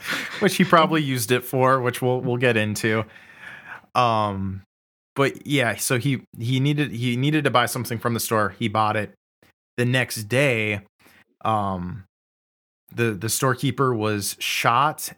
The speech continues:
and her throat was slit. And there was so much blood that they, they could follow this trail of blood to Ed Gein's house. Something on top of that was that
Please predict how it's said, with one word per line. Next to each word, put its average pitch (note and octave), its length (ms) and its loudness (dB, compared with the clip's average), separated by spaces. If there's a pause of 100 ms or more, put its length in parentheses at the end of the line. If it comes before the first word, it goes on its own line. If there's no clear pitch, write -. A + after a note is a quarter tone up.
and A2+ 420 0
her A2 400 0
throat A2+ 360 -2
was G#2 160 -6
slit. - 640 -6 (920)
And G#2+ 680 -2
there A2+ 180 -4
was G#2+ 140 -2
so C#3+ 200 0
much B2 240 -2
blood A#2 760 0
that A2 200 -4
they, A2 260 0 (460)
they A#2 100 0
could A2 180 -6
follow B2 580 0
this A2 260 -4
trail G#2+ 720 0
of G#2+ 220 -8
blood A2+ 460 0 (360)
to C#3+ 280 0
Ed A2+ 240 0
Gein's A2 320 -4
house. - 640 -2 (600)
Something C3 340 0
on G2+ 140 -2
top G#3+ 300 2
of A2 80 -4
that G2 420 -2
was A2+ 220 -2
that G#2+ 400 0